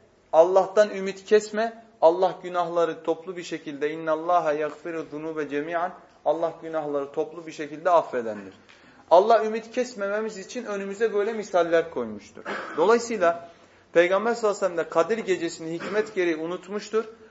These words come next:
Bunun sebebi de Ramazan'ın son on gecesinde mescide kapanıp namaz, zikir, Kur'an, Allah'a kulluk, Allah Celle Celaluhu ile baş başa kalmak gibi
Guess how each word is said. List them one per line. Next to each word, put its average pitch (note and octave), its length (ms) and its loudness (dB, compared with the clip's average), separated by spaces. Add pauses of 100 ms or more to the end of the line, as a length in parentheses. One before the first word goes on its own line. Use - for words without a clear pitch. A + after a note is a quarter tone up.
(160)
Bunun A#3 220 0
sebebi F#3 420 -2
de D#3 120 4
Ramazan'ın F#3+ 520 2
son G#3+ 260 0
on A3+ 280 0
gecesinde E3+ 540 -2
mescide F3 520 0
kapanıp G3 460 0 (920)
namaz, F#3+ 600 4 (500)
zikir, E3+ 600 -6 (120)
Kur'an, F3 460 0 (360)
Allah'a E3+ 520 6
kulluk, F#3 480 -4 (100)
Allah F3 480 4
Celle F3 300 -2
Celaluhu F3+ 640 2
ile D3 240 0
baş F3+ 260 2
başa F3+ 280 0
kalmak F3+ 480 0
gibi F#3+ 300 -6